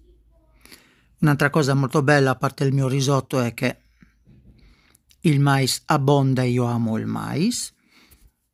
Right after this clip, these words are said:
Poi sì, potrei anche correggere le varie ed eventuali. E facevo foto, diciamo, dappertutto. Era molto interessante.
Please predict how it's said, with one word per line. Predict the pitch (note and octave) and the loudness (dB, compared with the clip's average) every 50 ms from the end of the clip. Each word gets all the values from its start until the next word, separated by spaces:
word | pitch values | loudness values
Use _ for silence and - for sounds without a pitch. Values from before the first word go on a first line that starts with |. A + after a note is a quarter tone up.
| _ _ _ _ _ _ _ _ _ _ _ _ _ _ _ _ _ _ _ _ _ _ _ _ _ _ _ _ _ _ _ _ _ _ _ _ _ _ _ _ _ _ _ _ _ _ _ _ _ _ _ _ _ _ _ _ _ _ _ _ _ _ _ _ _ _ _ _ _ _ | _ _ _ _ _ _ _ _ _ _ _ _ _ _ _ _ _ _ _ _ _ _ _ _ _ _ _ _ _ _ _ _ _ _ _ _ _ _ _ _ _ _ _ _ _ _ _ _ _ _ _ _ _ _ _ _ _ _ _ _ _ _ _ _ _ _ _ _ _ _
Poi | - - D3 | -4 -4 -2
sì, | B2+ - C3+ B2+ | -2 -2 -2 -4
potrei | A#2+ - - B2+ - C3 A#2+ | -4 -4 -8 -8 -6 -6 -6
anche | A#2 A#2 - B2+ B2 | -6 -6 -6 -8 -12
correggere | - - B2 C#3 C3+ A#2 - - C3 - - - | -10 -10 -8 -6 -6 -6 -6 -6 -8 -8 -10 -10
le | - - - - - - - - G3 F#3 - _ _ - - | -10 -10 -12 -12 -12 -14 -12 -12 -12 -12 -14 _ _ -20 -12
varie | - - - A#2+ B2 | -8 -6 -4 -2 -4
ed | A2+ G#2+ | -4 -6
eventuali. | A2 - - G2 F#3+ - - - - - - - D3 - _ _ _ _ _ _ - - - - - _ _ _ _ _ _ _ _ _ _ _ _ _ _ _ _ _ _ _ _ _ _ _ _ | -6 -8 -8 -10 -8 -8 -10 -10 -10 -10 -12 -12 -14 -16 _ _ _ _ _ _ -20 -20 -20 -20 -20 _ _ _ _ _ _ _ _ _ _ _ _ _ _ _ _ _ _ _ _ _ _ _ _
E | - E3+ | -4 0
facevo | - G#3+ G3 - - E3 D#3 C#3 D3+ | 0 0 0 2 4 4 4 4 2
foto, | D3+ - - D3+ C#3+ C#3 A2 - - | 0 0 0 0 0 0 0 -2 -2
diciamo, | C3+ C3 A#2+ - - A#2+ A#2+ | -2 -2 -2 -2 -2 -2 -2
dappertutto. | A2+ A2+ A2 - C3 A#2 A2 - B2+ B2 B2 - - - A#2+ - _ _ _ _ _ _ _ _ _ _ _ _ _ _ _ _ | -2 -4 -6 -6 -6 -8 -8 -8 -12 -12 -12 -10 -10 -10 -10 -10 _ _ _ _ _ _ _ _ _ _ _ _ _ _ _ _
Era | - D#3+ C3+ | -4 -2 0
molto | B2 B2 A#2+ A#2 - | 0 0 -2 -4 -6
interessante. | A2+ G#2 - A#2+ A#2+ A#2 - - - - - - - - - - | -8 -8 -8 -8 -10 -8 -10 -10 -10 -12 -12 -14 -14 -14 -16 -20